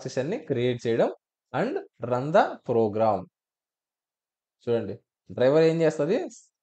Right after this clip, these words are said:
ప్రోగ్రామ్ రన్ చేస్తది, as well as Spark సెషన్‌ను క్రియేట్ చేస్తది. నెక్స్ట్, Spark సెషన్. ఇది ఓల్డ్,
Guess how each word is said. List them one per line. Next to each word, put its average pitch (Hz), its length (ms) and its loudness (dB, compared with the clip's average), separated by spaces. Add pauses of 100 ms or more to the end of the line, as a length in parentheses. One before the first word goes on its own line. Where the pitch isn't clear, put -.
(320)
ప్రోగ్రామ్ 135 440 4
రన్ 151 200 2
చేస్తది, 156 380 0 (140)
as 143 160 2
well 156 180 2
as 294 80 -6 (360)
Spark 131 360 2
సెషన్‌ను 147 320 -6
క్రియేట్ 117 240 -4
చేస్తది. - 320 -10
నెక్స్ట్, 165 200 -2 (120)
Spark 147 400 4
సెషన్. 104 260 -6 (400)
ఇది 147 240 0
ఓల్డ్, 180 360 6